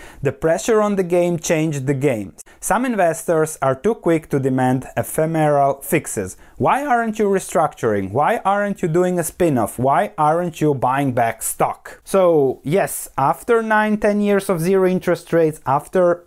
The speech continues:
everybody has got a high fix on debt, they are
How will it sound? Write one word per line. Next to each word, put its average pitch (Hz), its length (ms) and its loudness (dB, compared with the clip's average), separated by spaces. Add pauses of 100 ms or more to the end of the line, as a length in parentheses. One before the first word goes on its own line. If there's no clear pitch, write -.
everybody 180 540 0
has 165 200 -2
got 160 280 0
a 147 180 -8
high 165 140 0
fix - 480 -4
on 127 300 0
debt, 147 280 2 (360)
they 160 260 2
are 170 140 2